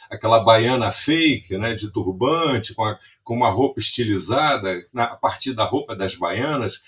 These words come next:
que eram figuras notórias no Rio de Janeiro, com seu comércio de ruas, vendendo seus doces, indo todas paramentadas, né?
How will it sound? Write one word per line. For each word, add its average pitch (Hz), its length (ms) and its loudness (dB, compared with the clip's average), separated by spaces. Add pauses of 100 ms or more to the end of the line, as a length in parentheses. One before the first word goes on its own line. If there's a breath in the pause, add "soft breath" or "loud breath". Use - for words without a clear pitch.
(200 loud breath)
que - 80 -8
eram 110 200 -2
figuras 107 420 -4
notórias 107 580 0
no 98 120 -6
Rio 104 160 -2
de 90 60 -8
Janeiro, 101 500 -2
com 110 100 -6
seu 101 180 -2
comércio 104 480 -4
de 80 140 -14
ruas, 123 640 0 (260 loud breath)
vendendo 107 380 -2
seus 87 340 -8
doces, 117 580 2
indo 110 260 -6
todas - 360 -10
paramentadas, 92 1200 0 (340 loud breath)
né? 110 220 -6